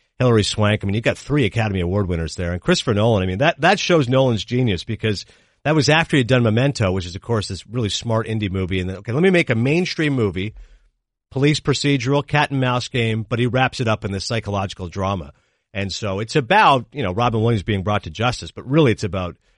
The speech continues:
Will Dormer, Pacino's character, and his sense of morality and justice and what's right and what's wrong and guilt and these age-old themes.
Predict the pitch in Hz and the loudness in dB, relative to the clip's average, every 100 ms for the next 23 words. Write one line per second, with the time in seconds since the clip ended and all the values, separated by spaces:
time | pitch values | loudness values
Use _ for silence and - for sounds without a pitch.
0 | _ 107 123 107 113 120 110 85 - 117 | _ 0 2 4 2 2 2 -2 -4 -2
1 | 104 - 117 107 101 92 87 71 104 113 | -2 -2 -2 -2 -4 -8 -10 -6 -4 -2
2 | - 110 - 82 90 90 101 98 92 87 | -2 -4 -4 -6 -4 2 2 2 0 -4
3 | 82 95 85 90 85 82 92 104 95 95 | -2 -2 -2 -8 -8 -4 -2 -2 -2 -2
4 | 71 92 - 95 95 85 76 95 98 - | -2 -4 -2 0 0 -2 -4 0 0 0
5 | 90 85 - 113 107 101 95 - 95 95 | -6 -8 -2 0 2 0 0 -2 0 -2
6 | 95 | -4